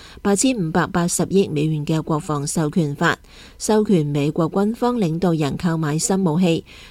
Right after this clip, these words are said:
提高軍人嘅薪酬，並結束國防部嘅新冠疫苗接種任務，從而完成咗國會年終工作清單上嘅一項重要事項。議員以八十三票贊成、十一票反對通過咗年度國防授權法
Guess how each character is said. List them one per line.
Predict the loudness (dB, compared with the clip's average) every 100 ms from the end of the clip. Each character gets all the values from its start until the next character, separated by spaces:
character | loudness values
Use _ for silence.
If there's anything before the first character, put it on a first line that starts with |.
| -6
提 | 0 0
高 | 2 2
軍 | 2 2
人 | 2 0
嘅 | 0 0
薪 | 0 2 2
酬， | 2 0 -2 -14 -16 -2
並 | 0 2
結 | 2 2
束 | 0
國 | 0 0
防 | 0 -2 -2
部 | -2 0
嘅 | 0 0
新 | 0 0
冠 | 2 2
疫 | 2 0
苗 | -2 0
接 | -2
種 | -2 0
任 | 0 0 2
務， | 2 0 -4 -18 -20 -4
從 | 0 2
而 | 2 0 0
完 | 0
成 | 0 -2 0
咗 | 0 0
國 | 0 -2
會 | 0 0
年 | 0 0 -2
終 | 0 -2
工 | 0 -2
作 | -2 -2
清 | 0 0 2
單 | 0 0
上 | 0 0
嘅 | 0
一 | 2
項 | 2 2 0
重 | -4 -4 -2
要 | 0
事 | 2 2
項。 | 2 0 -4 -8 -18 -20 -20 -8
議 | 0 2
員 | 4 2
以 | 0
八 | -2 -2
十 | -2 -4
三 | -2 -2 2
票 | 2 2
贊 | 0 0 0
成、 | -2 -4 -16 -14
十 | -4 -2
一 | 0
票 | 0 2 0
反 | 0 -2 -2
對 | 0 0
通 | 0 -2 0
過 | -2
咗 | 0 0 0
年 | 0 0 -2
度 | -2 -2
國 | -2
防 | -2 -2 -2
授 | -2 0
權 | 0 0
法 | -2